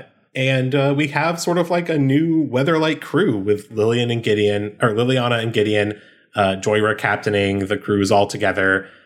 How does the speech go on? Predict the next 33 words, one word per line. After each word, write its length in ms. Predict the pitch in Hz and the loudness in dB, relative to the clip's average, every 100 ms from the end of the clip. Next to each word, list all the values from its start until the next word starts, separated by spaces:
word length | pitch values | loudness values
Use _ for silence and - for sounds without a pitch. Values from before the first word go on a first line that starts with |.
| _ - | _ -4
Um, 380 | 110 95 95 98 | -2 0 -2 -4
and 220 | 131 131 120 | -2 -2 0
Joyra, 560 | 131 220 127 139 151 - - | 0 0 0 0 -4 -12 -2
you 120 | 135 214 | 0 0
know, 120 | 247 - | -4 -6
reconnects 640 | 113 139 - 160 170 - | -2 -2 -2 -2 -2 -2
with 160 | 190 190 | -4 -2
Teferi 560 | 202 139 185 104 95 | -2 0 0 0 -4
because 580 | 98 - 107 98 98 - _ _ _ - | -6 -2 0 0 -2 -8 _ _ _ -8
they're 200 | 110 233 | -4 0
gonna 160 | 277 | 0
need 220 | 220 214 202 | 0 0 0
his 160 | 196 | 0
help. 380 | 131 147 - - _ _ _ _ _ | 0 -2 -4 -12 _ _ _ _ _
And, 300 | 113 107 104 | -2 0 0
uh, 300 | 107 107 107 - | 2 2 0 -2
we 100 | 123 | -4
get 380 | 123 180 - - _ _ _ _ _ - | 2 0 0 -6 _ _ _ _ _ -6
some 300 | - 139 110 | -2 0 0
really 240 | 135 151 | 2 0
great 480 | 131 113 113 110 - | 0 0 0 -2 -2
updates 420 | 117 - 107 101 | -2 2 0 0
in 80 | 98 | -4
Teferi's 460 | 107 - 98 95 92 | -4 0 2 2 0
life. 300 | - - - | -4 -6 -6
So 200 | - 131 | -2 0
after 320 | 180 202 208 | 0 0 -2
he 140 | 196 170 | -2 -2
sealed 280 | - 165 | 0 0
the 80 | 170 | 0
rift, 360 | 110 107 107 - | 0 0 -2 -4
he 140 | 113 | -2
became, 600 | 107 104 110 104 101 101 | -2 -2 0 2 2 -2